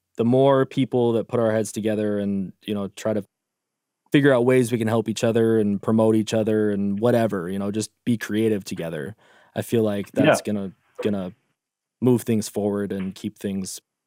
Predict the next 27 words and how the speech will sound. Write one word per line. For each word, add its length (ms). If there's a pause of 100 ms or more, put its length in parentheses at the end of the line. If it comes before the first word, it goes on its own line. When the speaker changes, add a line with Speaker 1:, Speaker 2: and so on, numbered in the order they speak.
(340)
Speaker 1:
going 420
and 280 (280)
stuff 280
like 180
that. 120
Speaker 2:
Like, 160 (340)
I 140
know 320
in, 180
uh, 440 (480)
in 600 (840)
our 120
Slipmats 440
Radio 320
group 260
chat 400
that 80
we 120
have, 280 (100)
there's, 300 (360)
you 160
know, 140
at 80
the 60
beginning 280
of 120
covid, 520